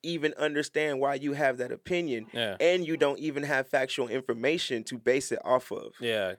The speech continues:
Speaker 1: You know what I'm
Speaker 2: Not, you're
Speaker 1: saying?
Speaker 2: just, you're just saying it just to say it.
Speaker 1: <laughs> For real.
Speaker 2: And, you know, one, like, one of the things I always see is, um,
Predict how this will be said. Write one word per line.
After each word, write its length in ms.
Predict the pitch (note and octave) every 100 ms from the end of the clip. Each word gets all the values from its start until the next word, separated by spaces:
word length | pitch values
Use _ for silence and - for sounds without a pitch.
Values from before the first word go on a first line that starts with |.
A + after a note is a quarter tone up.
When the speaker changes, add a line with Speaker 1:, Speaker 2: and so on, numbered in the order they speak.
| _ -
Speaker 1:
You 100 | C3
know 60 |
what 20 | C3
I'm 40 |
Speaker 2:
Not, 0 |
you're 80 | B2+
Speaker 1:
saying? 280 | A#2+ C#3+ C3+
Speaker 2:
just, 380 | A#2 - -
you're 120 | B2 B2+
just 200 | C3 -
saying 220 | B2 A#2+
it 80 | A2
just 220 | A2+ -
to 100 | A2
say 300 | - B2+ A2
it. 80 | -
Speaker 1:
<laughs> 20 |
For 120 | A#2+
real. 300 | C3 D#3+ B2 - - - - -
Speaker 2:
And, 340 | C#3 C#3 B2+ - _ _ _ - -
you 120 | D3
know, 120 | D3 C#3+
one, 180 | D3+ B2+
like, 140 | B2+
one 140 | C3+
of 80 | C#3+
the 60 | B2+
things 200 | C#3 A#2+
I 100 | B2+
always 220 | B2+ A#2
see 160 | - A#2+
is, 180 | G#2+ -
um, 360 | G#2+ G2 F#2